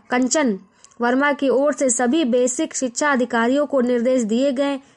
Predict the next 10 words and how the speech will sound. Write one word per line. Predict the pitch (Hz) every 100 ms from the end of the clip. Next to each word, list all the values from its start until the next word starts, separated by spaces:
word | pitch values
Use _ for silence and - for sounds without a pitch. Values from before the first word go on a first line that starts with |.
| _
हैं | 277 277
कि | 269
खेल | - 277 311
सामग्री | 302 269 247 240 269 302
के | 285 254
लिए | 254 226
भेजे | 220 233 226 302
गए | 262 226
धन | 208 277 285
का | 254